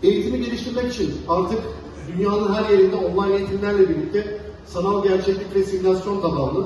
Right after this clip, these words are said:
işte A I'dır, V R'dır vesaire, bunların daha da geliştirilerek ilerletilmesi lazım. Yine otoritemizle birlikte bu işi gerçekleştireceğiz. Sertifikasyon ve lisanslanma.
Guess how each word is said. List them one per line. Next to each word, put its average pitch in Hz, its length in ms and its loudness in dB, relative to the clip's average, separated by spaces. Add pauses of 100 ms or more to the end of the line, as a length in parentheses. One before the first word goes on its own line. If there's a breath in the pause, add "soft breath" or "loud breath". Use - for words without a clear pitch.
(120)
işte 160 380 -2
A 156 80 -2
I'dır, 135 240 0 (420)
V 160 40 -2
R'dır 147 460 0
vesaire, 151 520 -2 (540)
bunların 208 300 2 (360)
daha 185 200 2
da 196 60 4
geliştirilerek 185 680 0
ilerletilmesi 175 640 0
lazım. 175 280 0 (220)
Yine 190 220 4 (320)
otoritemizle 180 680 0 (360)
birlikte 170 420 -2 (120)
bu 160 60 2
işi 151 180 -6
gerçekleştireceğiz. 127 880 -8 (720)
Sertifikasyon 226 920 -2
ve 220 100 2
lisanslanma. 208 760 -2